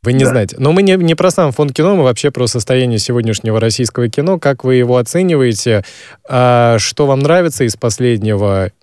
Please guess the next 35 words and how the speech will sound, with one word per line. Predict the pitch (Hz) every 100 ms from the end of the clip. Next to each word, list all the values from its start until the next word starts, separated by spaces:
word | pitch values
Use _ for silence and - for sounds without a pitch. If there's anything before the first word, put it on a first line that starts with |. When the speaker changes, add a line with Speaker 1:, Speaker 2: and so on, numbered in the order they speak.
| _
Speaker 1:
а | -
что | - 156
не | 101
нравится? | 92 87 85 85 - - _ _ _ _ _ _ _ _ _ _ _ _ _ _ _ _ _ _ _ _ _ _ - - - -
Speaker 2:
Должен | - 175 165
с-, | 143 - -
к | -
стыду | - 175 170 175
своему | 175 135
сказать, | - 151 170
что | -
я | 147
вообще | 147 - 165
кино | 165 131 127
не | 139
смотрю | 139 135 131 123
наше | 104 104 -
о-, | 104 107
отечественное. | 113 120 107 101 143
Да |
и | 190
американское, | 165 165 156 139 123 117
зарубежье | 127 120 110
тоже | 110 101
не | 101
смотрю. | - 110 101 98 - - - - -
Мне | 123 147 160 - _ _ -
скучно, | - 185 196 - 165
неинтересно, | 151 143 135 147 185 - 151 143
нелюбопытно | 131 139 143 143 143 113 - 110
совершенно. | 131 131 135 110
Мне | 127 190
кажется, | 190 160 147
что | 143 -
мы, | 135 151 170